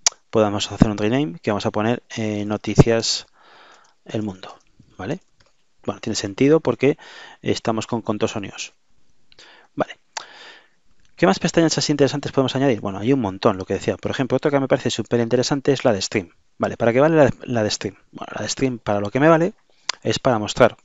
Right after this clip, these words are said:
un vídeo de Stream o un canal de Stream que yo tenga configurado en mi Office trescientos sesenta y cinco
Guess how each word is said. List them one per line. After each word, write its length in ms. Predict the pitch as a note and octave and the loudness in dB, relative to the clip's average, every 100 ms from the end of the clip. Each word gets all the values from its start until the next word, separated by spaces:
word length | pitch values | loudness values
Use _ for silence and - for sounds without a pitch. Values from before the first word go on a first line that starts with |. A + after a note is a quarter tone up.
| _ | _
un 160 | B2 G2+ | -8 -4
vídeo 180 | G#2 A2 | 0 0
de 80 | A2 | 0
Stream 280 | - A#2+ - | 0 -2 -2
o 80 | G#2+ | -10
un 120 | G2+ | -6
canal 280 | G#2 G2+ G#2 | -4 -2 -2
de 100 | A#2+ | -2
Stream 300 | - F3+ A#3 _ _ _ _ - - - | -2 -4 -6 _ _ _ _ -20 -20 -10
que 160 | G#2 | -4
yo 120 | G2+ G#2 | -2 -2
tenga 260 | A2 G2 | -2 -4
configurado 440 | - G2 A2 A#2+ G#2 | -8 -4 2 2 2
en 60 | |
mi 140 | F#2+ G2+ | -2 -8
Office 220 | - G#2 | -8 -6
trescientos 260 | A#2 A#2+ | -4 -2
sesenta 80 | - | -2
y 240 | D#3 - | -2 -2
cinco 60 | G3+ | -4